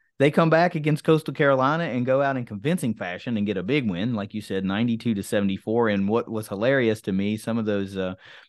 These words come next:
Coastal <laughs> Carolina fans that we follow, and we follow each other on, uh, Twitter,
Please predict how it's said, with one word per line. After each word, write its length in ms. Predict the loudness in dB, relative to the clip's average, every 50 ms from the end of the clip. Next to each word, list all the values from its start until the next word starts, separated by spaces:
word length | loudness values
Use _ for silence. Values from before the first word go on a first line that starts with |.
| _ _ -6
Coastal 380 | 0 2 2 2 2 2 0 0 0 -4
<laughs> 80 | _
Carolina 720 | 2 2 2 4 2 0 2 2 2 2 2 4 2 2 0
fans 520 | 0 0 2 2 2 2 2 0 -2 0
that 160 | -2 -2 0
we 140 | 0 -2 -4
follow, 640 | -2 -2 -2 0 0 0 0 0 2 2 0 0 -2 -6 -10 -20 -20 -20 -20 _ _ -10
and 100 | -6 -2
we 120 | -2 -2
follow 280 | 2 2 2 2 2 2
each 160 | 0 0 0
other 360 | 2 2 4 4 2 2 2
on, 240 | 0 -2 -2 -4 -4
uh, 140 | -6 -8 -8
Twitter, 440 | -6 -2 0 2 4 4 2 2